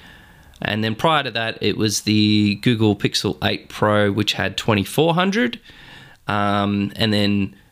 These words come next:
prior to that, we sort of had about seventeen hundred to two thousand on some Samsung devices. So the fact that we're getting forty-five hundred nits of peak brightness is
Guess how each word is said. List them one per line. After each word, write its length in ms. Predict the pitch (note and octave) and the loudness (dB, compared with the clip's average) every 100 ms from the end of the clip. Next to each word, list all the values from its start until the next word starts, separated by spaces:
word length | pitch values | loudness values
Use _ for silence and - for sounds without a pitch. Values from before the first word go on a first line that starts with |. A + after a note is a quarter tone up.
| _ | _
prior 220 | - C#3 A2+ | 0 0 0
to 60 | |
that, 220 | G2+ F#2+ | -2 -4
we 80 | - | -4
sort 220 | G#2 A2+ | 0 2
of 60 | G2+ | 2
had 180 | G2+ G2 | 0 0
about 360 | F2 F#2 E2 | -2 -2 -2
seventeen 460 | - - G2 G2+ F#2+ | -2 0 0 0 0
hundred 460 | F#2+ F#2+ F2+ F#2 - | 2 2 2 0 -2
to 100 | - | -2
two 240 | - G#2 | 0 0
thousand 720 | - F#2 F#2 F#2 F#2+ F2+ F2+ - - - - | 2 0 0 2 2 2 -2 -14 -20 -18 -2
on 140 | F2+ F2 | 0 2
some 140 | F#2+ | 2
Samsung 580 | - - G2 G2 G2 F#2 | 2 0 0 -2 -4 -4
devices. 520 | F2+ F#2+ - - F#2+ | -6 -6 -4 -2 0
So 320 | - G2+ F#2+ - - - - - - - | 0 2 0 -4 -16 -20 -20 -20 -16 -4
the 80 | - | -2
fact 240 | D3+ D3+ | 0 -2
that 80 | F3+ | -4
we're 60 | |
getting 220 | E3 D#3+ B2 | 0 2 0
forty-five 960 | - - B2+ D3 - - C#3 C3 B2 | -4 0 0 2 -2 0 0 0 -2
hundred 540 | - - B2 B2+ B2 A2 | -6 -4 -2 0 0 4
nits 400 | A2 G#2+ - - | 4 4 2 -6
of 120 | - | -2
peak 280 | B2 A2+ - | -2 0 2
brightness 580 | G2 G2 G2+ F#2+ - | 4 4 2 2 2
is 280 | - G2+ - | 0 0 -2